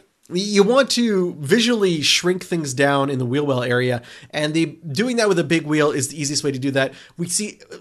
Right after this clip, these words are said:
with so many vehicles now being S U Vs, we're gonna see even more larger wheels. If, if you look at concept cars from fifteen years ago, let's say, you go back to, like, the late two thousands,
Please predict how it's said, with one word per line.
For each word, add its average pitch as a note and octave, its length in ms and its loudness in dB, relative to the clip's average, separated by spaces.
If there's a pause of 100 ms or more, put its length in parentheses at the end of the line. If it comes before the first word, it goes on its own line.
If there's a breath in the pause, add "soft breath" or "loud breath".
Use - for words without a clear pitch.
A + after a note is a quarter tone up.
(140)
with F#3+ 200 2
so A#3 180 2
many B3+ 140 -2
vehicles F#3+ 400 -2
now D3+ 200 0
being G3 300 -4
S D3+ 180 -2
U D3 80 -2
Vs, D#3 300 0
we're D3+ 160 -4
gonna F3+ 180 -2
see F3 240 0
even D#3 320 -4
more C#3 440 0 (140 soft breath)
larger C3 480 -2
wheels. F3 260 0
If, F3+ 220 -2 (260)
if F3+ 160 -8
you G#3+ 160 -4
look D4+ 300 -4
at A#3+ 320 -6 (360)
concept E3+ 640 -6
cars - 400 -12 (260 loud breath)
from D#3+ 400 -2 (160)
fifteen F#3+ 540 -6
years C3+ 300 -2
ago, - 260 -10
let's - 220 -8
say, - 260 -6 (800)
you D#3 100 -8
go E3 140 2
back D#3 220 0
to, D3 100 -6
like, C#3 160 -2
the C3 80 -2
late C#3 260 -2
two C#3 160 -6
thousands, B2 500 -6